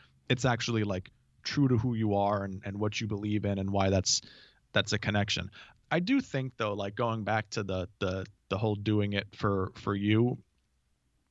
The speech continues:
I, I do wonder what, what, when that crossover period happens of, like,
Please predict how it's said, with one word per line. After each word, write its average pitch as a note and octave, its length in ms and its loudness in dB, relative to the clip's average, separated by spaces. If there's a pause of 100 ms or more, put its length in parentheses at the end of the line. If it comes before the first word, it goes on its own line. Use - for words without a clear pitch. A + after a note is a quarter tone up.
(300)
I, B2 200 2
I C3+ 80 2
do E3+ 140 2
wonder D#3 320 0
what, B2 200 0 (120)
what, B2 220 -4 (360)
when C#3 220 0
that C3 180 -2
crossover A2 560 -2
period G#2 340 -2
happens G2+ 540 -2
of, G2 160 -4
like, F#2+ 340 -4